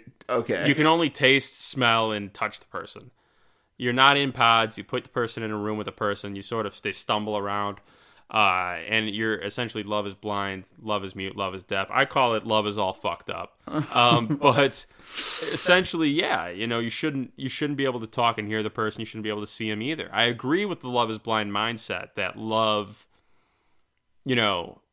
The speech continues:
Speaker 2: you sh-, looks shouldn't matter. They do, but it sh-, they shouldn't.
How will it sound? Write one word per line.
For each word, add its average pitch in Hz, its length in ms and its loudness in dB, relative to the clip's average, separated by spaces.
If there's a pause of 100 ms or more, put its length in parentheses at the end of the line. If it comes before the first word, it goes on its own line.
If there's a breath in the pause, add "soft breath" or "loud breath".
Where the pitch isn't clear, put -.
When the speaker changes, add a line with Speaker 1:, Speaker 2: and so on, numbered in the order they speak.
(100)
Speaker 2:
you 123 120 -8
sh-, - 180 -16 (260)
looks - 380 -2
shouldn't 107 320 -4
matter. 85 420 -10 (320)
They 156 160 0
do, 95 300 -4
but 131 100 0
it 147 80 -6
sh-, - 140 -8
they 165 80 2
shouldn't. 147 400 -4